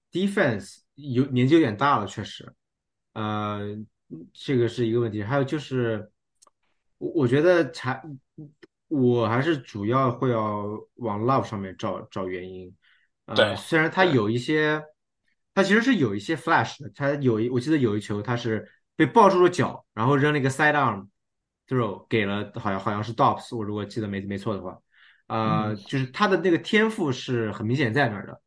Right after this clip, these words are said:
Speaker 1: 但是感觉他在 process defense 上面，
Speaker 2: 对。
Speaker 1: 啊，有些问题，而尤-，尤其是这个 Vikings 的 defense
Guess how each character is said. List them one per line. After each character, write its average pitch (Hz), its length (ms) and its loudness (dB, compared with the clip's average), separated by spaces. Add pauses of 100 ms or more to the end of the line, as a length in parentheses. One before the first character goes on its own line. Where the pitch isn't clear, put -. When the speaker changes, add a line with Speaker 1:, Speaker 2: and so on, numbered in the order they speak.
(380)
Speaker 1:
但 151 140 0
是 143 140 0
感 117 180 2
觉 123 120 2
他 143 200 0
在 113 640 0 (280)
process 147 540 2
defense 135 320 -2
上 110 220 -4
面， 92 180 -8
Speaker 2:
对。 - 60 -20 (640)
Speaker 1:
啊， 104 200 -4
有 101 160 -2
些 117 120 0
问 123 160 2
题， 107 140 -4
而 127 160 6
尤-， 131 180 4
尤 143 120 4
其 160 140 -2
是 147 180 -4
这 131 140 -2
个 107 400 -4 (400)
Vikings 143 320 2
的 117 100 2
defense 120 500 -4